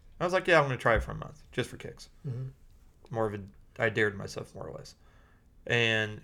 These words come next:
Speaker 1: just how much better I feel physically, as far as I don't feel as run down because of the soda, you know, just to the, the acid and everything. I don't have as much ref-,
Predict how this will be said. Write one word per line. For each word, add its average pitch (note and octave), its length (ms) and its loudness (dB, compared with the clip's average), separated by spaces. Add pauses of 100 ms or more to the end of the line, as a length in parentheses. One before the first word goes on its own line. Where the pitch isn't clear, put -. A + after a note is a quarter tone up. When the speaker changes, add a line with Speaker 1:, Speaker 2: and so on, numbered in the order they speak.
Speaker 1:
just A#2 440 0 (160)
how B2+ 200 -2
much C3+ 300 -2
better A#2 320 2
I B2 60 2
feel B2 300 -2
physically, C3 540 -2
as A#2 120 -6
far G#2+ 220 0
as G#2 100 -4
I G2+ 60 -6
don't G#2 160 -6
feel G#2+ 180 0
as G2+ 160 -6
run G#2 220 -8
down G#2 420 -6 (720)
because G#2 300 0
of G2 480 -6 (360)
the G#2+ 120 -8
soda, G#2 580 -2
you A#2 60 -6
know, G#2+ 80 -6
just G#2 240 -12
to G2+ 80 -8
the, G2+ 260 -6 (360)
the - 140 -10
acid G#2+ 360 -2
and G#2 80 -14
everything. G#2 280 -10
I G#2+ 40 -10
don't G2+ 140 -10
have G2+ 120 -6
as G2 80 -14
much G#2 220 -14
ref-, G#2+ 200 -8